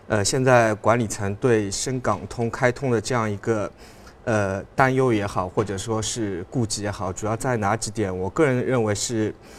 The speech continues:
可能会有这样几点。首先我们看应-，应该最近的话，我们可以从，呃，管理层，管理层也好，那个从证监会这一块也好，他们的，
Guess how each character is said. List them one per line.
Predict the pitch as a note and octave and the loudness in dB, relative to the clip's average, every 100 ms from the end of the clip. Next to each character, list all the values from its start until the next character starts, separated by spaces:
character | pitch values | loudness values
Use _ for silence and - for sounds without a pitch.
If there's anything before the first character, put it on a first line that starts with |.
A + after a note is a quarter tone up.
| - - | -20 -20
可 | - G#2+ | -2 2
能 | G#2+ | 4
会 | C3 | 4
有 | A#2 G2 | 4 4
这 | F#2 C3 | 0 0
样 | A2+ | 0
几 | G2 G2+ | 0 -4
点。 | G2 G2 | -6 -6
首 | A2 | -6
先 | F#2+ C#3+ D#3 | -4 0 0
我 | |
们 | G#2 F2+ | 0 -4
看 | C3 A2+ | -2 -2
应-， | G#2+ A2 - | -2 -8 -10
应 | - B2+ | -6 2
该 | D3+ D3 | 2 4
最 | - C#3 | 6 4
近 | - C#3 | 4 0
的 | A#2+ | 0
话， | G2+ B2 G2 - - - - - | 4 4 4 0 -8 -20 -20 -8
我 | - | -2
们 | G2+ | 0
可 | F#2+ | 2
以 | A#2+ | 0
从， | G#2+ G#2 G#2+ A2 - | 2 0 0 -2 -4
呃， | G#2+ G2 F#2 F2+ F2 - - - - - | -4 -2 -2 -4 -8 -12 -20 -20 -20 2
管 | A2 A#2+ | 2 4
理 | G#2 | -2
层， | - A2 - - | -4 -8 -8 2
管 | A#2 | 2
理 | B2 | 2
层 | G#2 A2 | -2 -2
也 | A2 G#2 | 0 0
好， | G#2+ F#2 | -2 -4
那 | G2+ G2 | -2 -4
个 | G2 D#2 | -4 -6
从 | D#2+ - F#2+ G2+ - | -8 -6 -6 -6 -2
证 | B2 | -2
监 | G#2+ B2 | 0 2
会 | B2+ | 4
这 | A2+ A2+ | 4 2
一 | G2 | 0
块 | - G#2+ | 0 2
也 | F#2+ F#2 | 2 -2
好， | - D#2 C#2+ | -6 -10 -8
他 | - | -4
们 | C#3+ C3 | 0 2
的， | A2+ F2+ | 0 -2